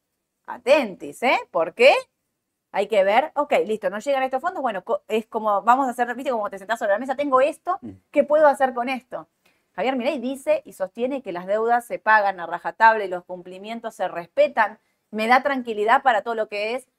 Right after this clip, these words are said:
Speaker 1: bonos del tesoro en pesos,
Speaker 2: Exacto.
Speaker 1: duales, linked, ser, que teníamos temor.
Speaker 2: Exacto,
Speaker 1: O sea,
Speaker 2: sí.
Speaker 1: yo sigo teniendo temor,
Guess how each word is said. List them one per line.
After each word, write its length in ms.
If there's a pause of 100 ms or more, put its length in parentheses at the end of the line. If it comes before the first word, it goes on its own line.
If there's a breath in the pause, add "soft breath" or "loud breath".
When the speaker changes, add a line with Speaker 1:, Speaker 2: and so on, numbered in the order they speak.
(120)
Speaker 1:
bonos 400
del 140
tesoro 600 (160)
en 160
pesos, 380 (120)
Speaker 2:
Exacto. 40 (240)
Speaker 1:
duales, 680
linked, 600 (140)
ser, 500 (580)
que 100
teníamos 500
temor. 280
Speaker 2:
Exacto, 460
Speaker 1:
O 60
sea, 180
Speaker 2:
sí. 60
Speaker 1:
yo 60
sigo 240
teniendo 360
temor, 380